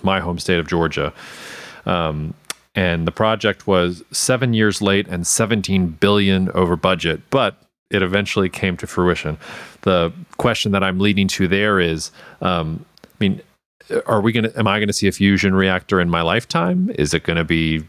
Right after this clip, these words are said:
ten years from now? Is just the physics, like, we don't know enough to sort of say it yet? As somebody who's in the space, like, what, what do you think is a realistic, um, and sober look at what the future looks like for fusion?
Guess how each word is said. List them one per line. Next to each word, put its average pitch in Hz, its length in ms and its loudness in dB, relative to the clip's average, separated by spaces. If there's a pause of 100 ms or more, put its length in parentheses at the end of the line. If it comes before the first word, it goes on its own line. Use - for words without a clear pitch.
(120)
ten 123 240 -2
years 147 240 0
from 151 220 0
now? 160 320 4
Is 82 260 2
just - 220 -2
the 87 60 -4
physics, 92 440 0
like, 80 140 0
we 87 80 0
don't 82 180 0
know 95 240 2
enough 98 340 2
to 92 120 -2
sort 85 160 2
of 76 80 -2
say 131 280 2
it 131 60 2
yet? 151 200 4
As - 100 2
somebody 113 240 2
who's 202 160 4
in 98 80 4
the 92 80 2
space, 87 580 -2
like, 76 220 0
what, 95 160 0
what 113 140 4
do 127 60 2
you 117 120 4
think 107 200 -2
is 92 120 2
a 90 60 4
realistic, 87 880 2 (560)
um, 76 280 0
and 82 160 0
sober 92 440 2
look 82 200 0
at 78 60 0
what 82 140 2
the 82 80 -2
future 87 360 0
looks 78 300 -2
like 69 220 -2
for 73 160 -4
fusion? - 460 -4